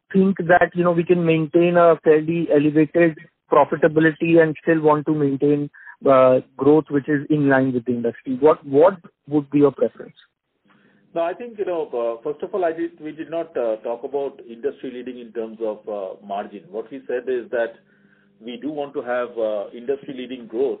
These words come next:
Speaker 2: but also want to maintain the profitability, uh, to a band which is, uh, comfortable so that we can continue to do the investments, uh, as we, uh, a-, as we, uh, you know, uh, sustain the margin.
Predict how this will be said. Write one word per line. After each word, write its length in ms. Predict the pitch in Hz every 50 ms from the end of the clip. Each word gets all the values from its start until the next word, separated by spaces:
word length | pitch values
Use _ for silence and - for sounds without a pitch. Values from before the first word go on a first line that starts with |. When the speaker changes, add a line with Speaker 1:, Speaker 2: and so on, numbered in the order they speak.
| - 98
Speaker 2:
but 180 | 123 113 - -
also 320 | - 120 127 120 - 160
want 240 | 143 135 127 123 -
to 80 | 139 135 _ -
maintain 420 | 123 117 113 120 123 - 147 147 139
the 80 | 135
profitability, 880 | - - 117 101 101 - 143 147 139 139 139 135 - 139 135 135 131 - _ _ _ _ _ _ _ _ _ _ -
uh, 120 | 113 113 110 - -
to 120 | 139 143
a 100 | 139 120
band 340 | - 120 117 127 139 147 143
which 160 | 131 127 -
is, 240 | 135 131 123 110 -
uh, 220 | 120 117 113 110 110 -
comfortable 560 | 123 117 117 - - 156 - 156 120 101 95 95 _
so 60 | 123
that 200 | 110 117 113 - _ 113
we 80 | 113
can 240 | 113 123 113 120 107 _ -
continue 360 | 120 - - 139 135 139 127
to 60 | 120
do 80 | 127 127
the 220 | 120 123 123 - - 113
investments, 640 | 113 110 120 127 127 - 147 143 123 104 107 - _ _ _ _ - - _ _ _ _ - -
uh, 280 | 110 107 110 107 113 -
as 180 | 117 117 123 120 117 113
we, 380 | 120 127 120 117 113 113 - - _ _ _ _ _ _ _ _ -
uh, 60 | -
a-, 460 | 107 107 107 107 110 - 120 120 - -
as 240 | 123 123 117 113
we, 300 | 120 127 120 120 120 117 113
uh, 200 | 117 113 110 -
you 80 | 113 110
know, 180 | 120 123 120
uh, 420 | - - 117 104 104 101 98 95 - -
sustain 280 | 123 120 - - 123 120
the 80 | 113 107
margin. 420 | 101 101 98 98 90 90 90 78